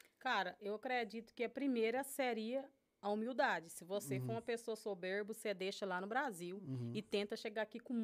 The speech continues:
Speaker 1: máximo de humildade possível nessa vida.
Speaker 2: Uhum.
Speaker 1: Relacionamento aqui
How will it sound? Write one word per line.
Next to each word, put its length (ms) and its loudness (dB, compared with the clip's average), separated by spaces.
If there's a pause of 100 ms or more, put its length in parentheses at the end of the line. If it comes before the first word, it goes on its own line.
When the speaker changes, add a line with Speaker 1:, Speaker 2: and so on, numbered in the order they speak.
Speaker 1:
máximo 580 0
de 120 -4
humildade 520 0
possível 460 -8
nessa 340 -2
vida. 320 -10 (360)
Speaker 2:
Uhum. 280 -12 (1080)
Speaker 1:
Relacionamento 1080 4
aqui 480 -2